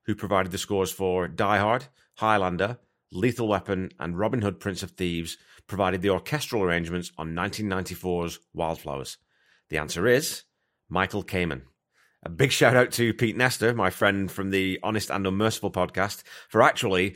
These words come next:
on social media, predicting the question I was gonna ask, which was, "How is this week's answer connected to last week's answer?" Now, the answer to that would have been that Michael Kamen also provided the orchestral arrangements for The Wall.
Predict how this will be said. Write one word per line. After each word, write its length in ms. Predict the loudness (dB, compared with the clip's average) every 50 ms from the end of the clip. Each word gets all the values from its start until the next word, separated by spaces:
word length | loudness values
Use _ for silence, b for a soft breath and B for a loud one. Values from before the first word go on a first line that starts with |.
| B B
on 120 | -6 -4
social 320 | 0 0 0 0 0 0 0
media, 340 | 2 2 2 0 -2 -6 -4 -4
predicting 380 | 0 0 0 0 0 -2 -4
the 60 | -2
question 360 | 0 2 2 2 2 0 0 0
I 40 |
was 120 | -2 0 -2
gonna 160 | -2 -2 -2
ask, 500 | 0 0 0 0 -2 -4 -8 -10 -12 -18 b b b b b b
which 200 | -6 -4 -4 -2
was, 520 | 0 2 4 4 4 4 2 -2 -6 -10 b b b b b b b b b _ _
"How 180 | 2 4 4 4
is 140 | 4 2 2
this 200 | 2 2 2 0
week's 220 | 0 0 0 0
answer 420 | 0 0 0 0 0 0 0 0 -4 _
connected 400 | -4 -2 -2 -2 -2 -4 -8 -10 -8
to 180 | -6 -4 -4
last 320 | 0 0 0 0 0 -2 -4
week's 180 | -4 -4 -4 -4
answer?" 340 | -6 -6 -6 -10 -12 -12 -14 _ _ _ _ _ _ _ _ _ _ -4 -2
Now, 60 | 0
the 120 | 2 2
answer 200 | 0 0 -2 -6
to 160 | -6 -6 -8
that 420 | -6 -4 2 4 6 6 4 4 2
would 120 | 0 0
have 160 | 0 -2 -2
been 260 | -2 -2 0 0 -2 -4
that 140 | -4 -4
Michael 280 | -2 -2 -2 -2 -4 -6
Kamen 360 | -4 -2 -2 -2 -2 -4 -4 -2 0
also 400 | 2 2 4 2 2 0 -2 -2
provided 380 | -2 -2 0 0 0 0 0
the 60 | 0 -2
orchestral 440 | -2 -2 -2 -4 -4 -4 -6 -6
arrangements 360 | -4 -4 -4 -4 -6 -10 -12 -10
for 120 | -8 -8
The 80 | -6 -4
Wall. 400 | -4 -2 -2 -2 -4 -6 -10